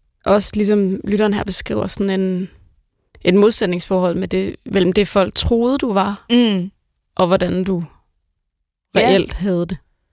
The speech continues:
Speaker 2: Ja, ja, fordi man kan jo sagtens tage den der maske på, når man går udenfor og være sådan, "Jeg har bare styr på det, jeg er bare glad, la, la, la."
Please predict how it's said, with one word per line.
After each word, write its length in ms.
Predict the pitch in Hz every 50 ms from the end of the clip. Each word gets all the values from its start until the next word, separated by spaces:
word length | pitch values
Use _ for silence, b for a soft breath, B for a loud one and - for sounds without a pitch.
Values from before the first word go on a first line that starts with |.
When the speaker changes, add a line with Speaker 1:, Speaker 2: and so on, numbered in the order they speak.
| _ _ -
Speaker 2:
Ja, 100 | 214 247
ja, 200 | 311 339 330 320
fordi 240 | 302 - 269 254 247
man 160 | 233 220 208
kan 80 | 214 208
jo 60 | 196
sagtens 380 | - - 240 233 - 294 277 -
tage 160 | - 233 220
den 160 | 233 226 214
der 80 | 214 208
maske 340 | 196 190 196 208 - -
på, 220 | 240 - 240 214 196
når 120 | 196 190
man 160 | 190 185 175
går 160 | - 185 185 180
udenfor 340 | 190 214 226 240 - - 202
og 200 | 202 196 190 185
være 160 | 180 180 185
sådan, 200 | - 185 175 175
"Jeg 100 | 180 226
har 80 | 302 311
bare 140 | 226 196
styr 280 | 190 - - 247 247 233
på 120 | - 208
det, 120 | 196 190 175
jeg 100 | 165 208
er 40 | 269
bare 180 | - 233 196
glad, 340 | 190 - 170 175 190 233 247
la, 140 | 247 202 202
la, 120 | 214 196 185
la." 200 | 170 175 196